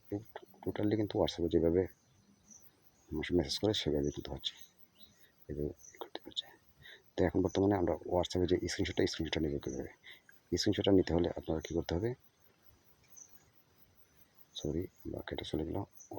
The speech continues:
স্ক্রিনশট নিতে হলে আপনারা এই যে নিচে দেখেন লেখা আছে ডাউনলোড, সেই ডাউনলোডে ক্লিক করে দেবেন। ডাউনলোডে ক্লিক করার পরে এই যে স্ক্রিনশটটা, স্ক্রিনশটটা আপনারা এখান থেকে পেয়ে যাবেন। তো আমি এখানে ওপেনে ক্লিক করলাম, ওপেনে ক্লিক করে দেওয়ার পর এই যে দেখেন কিন্তু স্ক্রিনশটটা ইয়ে গেছে, আপনার গ্যালারি কিন্তু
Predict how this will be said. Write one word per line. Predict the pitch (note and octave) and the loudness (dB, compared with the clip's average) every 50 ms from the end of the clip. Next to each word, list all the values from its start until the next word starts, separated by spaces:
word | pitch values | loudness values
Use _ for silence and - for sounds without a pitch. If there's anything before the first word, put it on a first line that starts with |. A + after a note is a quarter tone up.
| - _ _ - _ | -14 _ _ -20 _
স্ক্রিনশট | - - - E2+ F2 - - | -12 -8 -6 -6 -6 -2 -2
নিতে | F2 E2+ - F2 | -2 0 0 -2
হলে | F2 G2 G#2+ G2+ | -2 -2 -2 -4
আপনারা | G2 - - E2 E2+ G2+ A2+ A2+ - - _ _ _ - - - _ _ | -6 -6 -4 -2 -2 -2 -2 -2 -6 -10 _ _ _ -20 -20 -20 _ _
এই | - G#2+ | 2 4
যে | G#2+ G#2 | 8 8
নিচে | G2 E2+ F#2 F2 | 8 8 8 6
দেখেন | E2+ D#2 D#2+ | 4 4 4
লেখা | E2 D#2+ - E2 | 2 0 0 -2
আছে | D#2+ - G2+ | -2 0 0
ডাউনলোড, | E2+ E2+ D#2 D2+ D2+ D2 E2+ F#2+ - - - - | 4 4 4 4 4 4 2 0 -2 -6 -8 -6
সেই | - - E2+ | -2 -2 2
ডাউনলোডে | - E2 D#2 D2+ D2+ C#2 - | 4 4 4 4 2 0 -2
ক্লিক | - - D2+ - | -4 -4 -6 -2
করে | - E2+ | -2 -2
দেবেন। | D2 E2+ F#2+ G#2+ A2 G2 F#2 _ - _ - - - _ _ - _ _ - - | -2 0 -2 -2 -4 -6 -10 _ -20 _ -20 -20 -20 _ _ -20 _ _ -8 -4
ডাউনলোডে | E2 D2+ D#2 D#2 F2 | -2 -2 0 -2 -2
ক্লিক | - D#2+ D#2+ | -2 -2 -2
করার | - E2+ F2 E2+ | 0 2 2 2
পরে | E2+ F#2 G#2+ - - | 2 0 -2 -2 -2
এই | - - C2 | -4 -6 -8
যে | - - - - | -8 -8 -10 -10
স্ক্রিনশটটা, | - - - E2 D#2 F#2+ - G2+ | -10 -6 -6 -4 -6 0 0 0
স্ক্রিনশটটা | F2 - - D#2+ D2+ - - D#2+ - - E2+ | 0 0 -2 -4 -4 -2 -6 -6 -2 -2 0
আপনারা | E2+ E2 D2+ D2 | 0 2 0 0
এখান | C#2 D2+ C#2+ | 0 0 0
থেকে | - A2+ B2+ B2+ - _ _ - - | -2 -2 -4 -6 -14 _ _ -20 -8
পেয়ে | - D2+ D2 | -4 -4 -2
যাবেন। | C2+ C2 C2 | -2 -4 -4
তো | - - | -2 0
আমি | D#2 D#2+ | 0 2
এখানে | D#2+ F2 E2+ | 4 4 2
ওপেনে | D#2+ D#2 - E2+ E2 D#2 | 2 2 0 0 -2 -2
ক্লিক | - - D#2+ - | 0 -4 -4 -4
করলাম, | - G#2 G#2 A#2 - - - - - _ _ _ _ _ _ _ - - | -2 -4 -4 -4 -6 -10 -16 -20 -20 _ _ _ _ _ _ _ -14 -12
ওপেনে | - - - E2 D2+ | -12 -6 -2 -4 -2
ক্লিক | - D2 C2+ | -2 -4 -6
করে | - - D#2 | -4 -4 -4
দেওয়ার | - E2 E2 F2 - | -2 -2 -4 -4 -4
পর | A#2+ B2 - - | -6 -6 -6 -4
এই | D2 C#2 | -2 -2
যে | D2 | -2
দেখেন | C#2+ D2 - | 0 0 -2
কিন্তু | - - - G#2 F2+ | -4 -2 2 2 2
স্ক্রিনশটটা | - - - D#2 D2+ - G#2 B2+ - - _ _ _ _ _ _ - | 2 0 -6 -8 -4 -2 -4 -4 -4 -10 _ _ _ _ _ _ -2
ইয়ে | D#2+ D2+ | -2 -2
গেছে, | C#2 - - | -2 -4 -8
আপনার | - - E2 D2+ | -6 -6 -4 0
গ্যালারি | D2 D#2 D#2 D2+ C#2 | 4 6 6 6 4
কিন্তু | - - F2+ - | 2 -4 -6 -6